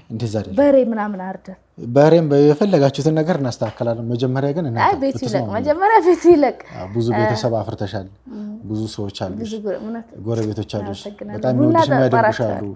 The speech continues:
Speaker 2: እ?
Speaker 1: የሚያደንቁሽ አሉ በጣም
Speaker 2: አዎ።
Speaker 1: እየደወሉ እና
Speaker 2: እንግዲህ
Speaker 1: ስለዚህ እንደ ድርጅትም
Speaker 2: አዎ።
Speaker 1: ምንድን ነው ማድረግ ያለበትን ጥሩ ስነ ምግባር ያለውን ሰው ማድነቅ ስላለብን ነው ነው።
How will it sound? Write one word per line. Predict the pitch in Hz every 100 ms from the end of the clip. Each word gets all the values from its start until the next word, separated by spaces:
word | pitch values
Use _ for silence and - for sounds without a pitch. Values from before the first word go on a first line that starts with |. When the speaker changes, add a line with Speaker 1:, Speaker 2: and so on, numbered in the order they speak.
| - -
Speaker 2:
እ? | 262 - _
Speaker 1:
የሚያደንቁሽ | 117 127 127 113 101 104
አሉ | 101
በጣም | 107 107 175 131
Speaker 2:
አዎ። | 101
Speaker 1:
እየደወሉ | 101 101 95 95
እና | 104 185 - -
Speaker 2:
እንግዲህ | 226 220 - _
Speaker 1:
ስለዚህ | 117 117 110
እንደ | 110 107
ድርጅትም | 107 104 104 - 254 _ _
Speaker 2:
አዎ። | 220
Speaker 1:
ምንድን | 214 113 107
ነው | 104
ማድረግ | 98 95 95
ያለበትን | 101 107 120 165 262 294 _ _ _ _ _ _
ጥሩ | - 107
ስነ | 113 101
ምግባር | 95 98 95
ያለውን | 90 98 101
ሰው | 190 214 - _ -
ማድነቅ | 107 107 104 95
ስላለብን | 107 95 90 90 90
ነው | 87 87
ነው። | 87